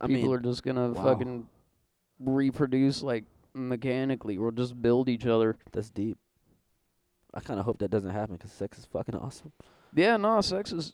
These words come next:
Speaker 2: sex is fire.
Speaker 1: Most of the time.
Speaker 2: I mean, shit, I gotta,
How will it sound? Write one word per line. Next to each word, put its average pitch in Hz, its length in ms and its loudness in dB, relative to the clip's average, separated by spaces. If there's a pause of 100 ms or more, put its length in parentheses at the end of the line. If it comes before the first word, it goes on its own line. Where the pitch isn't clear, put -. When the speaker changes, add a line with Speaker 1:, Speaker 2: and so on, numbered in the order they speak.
(100)
Speaker 2:
sex 147 340 -6
is 151 120 -6
fire. 131 560 4 (840)
Speaker 1:
Most 107 220 0
of 80 60 -6
the 110 80 -4
time. 90 140 -4 (400)
Speaker 2:
I 151 80 4
mean, 175 220 4
shit, 190 280 4
I 151 100 8
gotta, 117 400 6